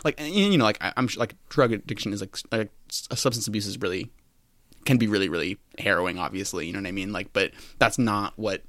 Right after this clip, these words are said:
the emotion that is elicited from this or by this scene to me at all. I'm just like,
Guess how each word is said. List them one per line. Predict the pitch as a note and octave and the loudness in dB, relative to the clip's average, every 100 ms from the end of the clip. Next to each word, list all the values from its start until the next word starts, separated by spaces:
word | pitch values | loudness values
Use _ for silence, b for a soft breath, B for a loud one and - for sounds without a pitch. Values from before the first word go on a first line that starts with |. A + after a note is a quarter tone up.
| - _ _ _ _ - | -20 _ _ _ _ -2
the | B2+ | 4
emotion | A2+ A2+ A2 A#2 | 6 6 2 2
that | G#2 | 2
is | A2 G#2+ | 2 0
elicited | G#2+ G#2 - G2+ G#2 - - A#2 - D3+ | 0 -2 -2 -4 -4 -10 -20 -16 -12 0
from | - C#3 B2+ | 8 8 8
this | A2+ - | 4 2
or | A#2+ | 0
by | A2 A2 | 2 0
this | G#2 | 0
scene | - G#2+ G2+ | 0 0 -2
to | - G#2 | -2 -2
me | F#2+ | -2
at | D#2+ | 0
all. | F2 G#1+ | 0 0
I'm | D#2 G#2 | 0 0
just | - | -2
like, | G2+ | -4